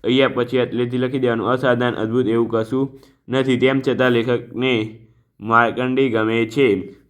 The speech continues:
કારણ કે ત્યાં શું છે? કેવળ પ્રેમાળ શાંતિ જ છે. બરાબર, તો આના કારણે આ માર્કંડી લેખકને ગમે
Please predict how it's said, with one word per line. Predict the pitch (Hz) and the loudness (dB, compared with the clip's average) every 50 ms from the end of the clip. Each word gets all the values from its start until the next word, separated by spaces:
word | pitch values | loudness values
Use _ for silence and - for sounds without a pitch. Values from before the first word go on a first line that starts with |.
| _ - | _ 0
કારણ | 123 120 123 135 143 139 | 2 2 2 2 0 0
કે | 123 147 143 | 0 0 0
ત્યાં | 123 113 120 117 120 117 - - - - - _ _ _ _ _ _ _ - - - | 0 2 2 2 2 0 -2 -6 -14 -20 -20 _ _ _ _ _ _ _ -20 -8 -2
શું | 139 147 143 | 0 0 0
છે? | 143 - 143 127 127 135 151 156 - - - _ _ _ - | 0 0 2 4 4 4 2 -2 -10 -18 -20 _ _ _ -2
કેવળ | 120 123 123 127 139 143 139 139 | -2 0 2 4 2 2 2 0
પ્રેમાળ | - - 113 117 113 117 123 131 139 | -4 -4 -4 -2 0 2 2 2 0
શાંતિ | 151 156 - - _ _ - 104 101 107 113 113 110 107 131 135 135 131 | -2 -6 -12 -18 _ _ -8 -4 -4 -2 -2 -4 -4 -2 0 0 0 0
જ | 135 139 135 - - _ _ _ _ _ _ _ - | -2 -6 -8 -10 -20 _ _ _ _ _ _ _ -4
છે. | - 135 123 117 110 107 | 0 2 4 4 4 2
બરાબર, | 113 123 135 143 143 143 139 131 - - - - _ _ _ _ _ | 2 2 2 2 2 2 0 -2 -6 -12 -18 -20 _ _ _ _ _
તો | 127 117 | -6 -4
આના | - - - 113 117 117 120 127 131 131 123 | -4 0 2 2 4 4 2 0 0 -2 -2
કારણે | 107 113 113 113 110 120 123 131 131 131 120 107 90 - - - _ _ _ _ _ _ _ _ _ _ _ _ _ _ _ - _ - | -2 0 0 2 2 2 0 0 0 0 -2 -2 -4 -6 -10 -16 _ _ _ _ _ _ _ _ _ _ _ _ _ _ _ -20 _ -2
આ | 117 123 117 107 104 104 104 - _ _ _ _ | 2 2 2 2 0 -4 -10 -18 _ _ _ _
માર્કંડી | 101 110 113 117 113 - 123 127 127 123 127 127 127 127 127 - - _ _ _ _ _ _ _ _ _ _ _ _ _ _ _ _ _ _ _ _ _ _ _ _ _ _ _ _ _ _ _ _ _ _ _ _ _ - | -4 -2 0 0 0 -2 -2 -2 -2 0 0 0 0 -2 -4 -12 -20 _ _ _ _ _ _ _ _ _ _ _ _ _ _ _ _ _ _ _ _ _ _ _ _ _ _ _ _ _ _ _ _ _ _ _ _ _ -8
લેખકને | 104 110 117 113 110 113 123 110 - - 127 127 113 | -2 0 0 0 0 0 -4 -4 -2 -2 -2 0 0
ગમે | 107 104 104 110 113 120 123 127 123 | 0 0 0 0 0 -2 -2 -4 -10